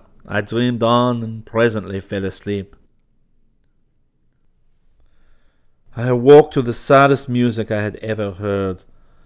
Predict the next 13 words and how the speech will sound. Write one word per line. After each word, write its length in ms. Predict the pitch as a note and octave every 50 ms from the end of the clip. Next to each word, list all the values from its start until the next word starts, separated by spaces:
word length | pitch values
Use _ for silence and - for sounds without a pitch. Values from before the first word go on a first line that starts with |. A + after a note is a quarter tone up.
| - - - - - - _ - -
The 160 | - A2 A2
room 340 | G2+ G#2+ A#2+ A#2 A2+ G#2+ G2
was 140 | F#2+ F#2+ -
quite 380 | - - G#2+ G2+ G2+ G#2 G#2
dark. 520 | G2 G2 G2+ G#2 G2+ G2 F#2+ F2+ - - - - _ - - - _ _ - - - _ _ - _
I 100 | - G2
had 240 | G#2 G#2+ G#2 G2+ G2+
no 300 | G#2 A2 A2+ A2+ A2+ A2
idea 320 | G#2+ G2+ F#2 G2+ G2+ G2
what 160 | F#2 F#2 F#2 -
time 260 | - G2 G2 F#2+ F#2+
it 140 | F#2 - -
was. 420 | F#2 F2+ F2+ F2+ F2 E2+ - -